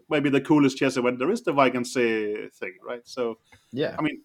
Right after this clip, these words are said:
Speaker 1: you're going to a small seaside town in January that's basically blocked off from anything but chess players. It can't get better than that, right?
Speaker 2: Yeah, it sounds great. It'll be,
Speaker 1: Yeah,
Speaker 2: it'll
Speaker 1: yeah.
Speaker 2: be nice and warm, relatively speaking. It'll be, you know, it's the first time I've been, so I'm very excited.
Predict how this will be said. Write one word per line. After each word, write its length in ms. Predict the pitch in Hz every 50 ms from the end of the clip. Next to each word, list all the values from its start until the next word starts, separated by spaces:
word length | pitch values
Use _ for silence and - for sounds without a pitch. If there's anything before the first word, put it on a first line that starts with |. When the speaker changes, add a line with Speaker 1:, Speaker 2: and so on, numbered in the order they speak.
| _ _ _ _ _ _ _ _ _ _ _ -
Speaker 1:
you're 160 | 190 196 190
going 160 | 190 185 175
to 120 | 156 170 156
a 60 | 143
small 380 | 139 - 170 165 160 156 160 151
seaside 520 | - - 170 170 - - 151 135 131 -
town 240 | - 156 165 170 165
in 140 | 151 139 131
January 520 | 185 185 170 160 196 214 214 214 202 190
that's 200 | 180 170 147 127
basically 380 | 135 151 143 135 - 135 131 123
blocked 360 | 117 127 131 131 131 - -
off 180 | 123 120 120 -
from 400 | - - - 127 117 113 113 113 -
anything 320 | 135 123 113 - 120 113
but 140 | - 113 107
chess 180 | - - 117 -
players. 400 | - _ - 101 98 98 - - -
It 80 | 127 - _ -
can't 300 | - 143 123 - - -
get 200 | 135 120 - 104
better 180 | 120 110 107
than 160 | 101 98 95
that, 180 | 92 98 95 95 - -
right? 140 | 110 127 151 _ _ _ _ _ _
Speaker 2:
Yeah, 200 | - 214 208 170 117
it 80 | 90
sounds 240 | - - 87 - -
great. 240 | - 101 120 147 123
It'll 140 | - - -
be, 120 | - 95
Speaker 1:
Yeah, 160 | 92 120 113
Speaker 2:
it'll 140 | 104 98 113
Speaker 1:
yeah. 60 | 117 120
Speaker 2:
be 40 |
nice 220 | 120 131 135 131 -
and 140 | 127 110 98
warm, 440 | 95 101 113 131 151 160 165 160
relatively 540 | 139 117 110 107 113 110 117 107 95 107 110
speaking. 580 | 107 - - 113 120 123 - 147 147 147 147 139
It'll 200 | 113 82 76 87
be, 380 | 87 90 98 98 95 90 95 - - _
you 120 | - 101 98
know, 80 | 87 -
it's 140 | - 117 -
the 80 | -
first 240 | 139 - 170 185 180
time 140 | - 180 170
I've 160 | 156 127 -
been, 260 | - 117 131 151 160
so 140 | 151 - 123
I'm 220 | 113 107 98 92 90
very 260 | _ - 98 95 85
excited. 340 | - - - 87 - -